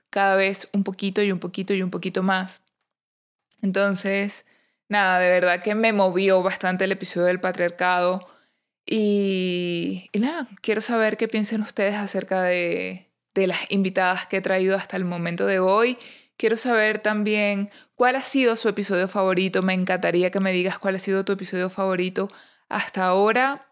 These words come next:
Y, y nada, agradecerte como siempre cada vez que compartes mi podcast en tus historias, cada vez que compartes mi podcast con tus amigos, con aquella persona que sientes que le haría bien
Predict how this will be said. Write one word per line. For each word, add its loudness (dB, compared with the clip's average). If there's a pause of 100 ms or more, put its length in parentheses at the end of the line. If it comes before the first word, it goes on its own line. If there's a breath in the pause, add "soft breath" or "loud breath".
(180)
Y, 0
y 0
nada, -2
agradecerte 2
como 2
siempre 0
cada 2
vez -4
que -8
compartes -2 (460 soft breath)
mi 0
podcast 0
en 0
tus -6
historias, 0
cada 0
vez -8
que -20
compartes -2
mi -2
podcast -4 (220 loud breath)
con -4
tus -4
amigos, 0
con -2
aquella 0
persona -2
que -12
sientes -4
que -8
le -2
haría 0
bien 0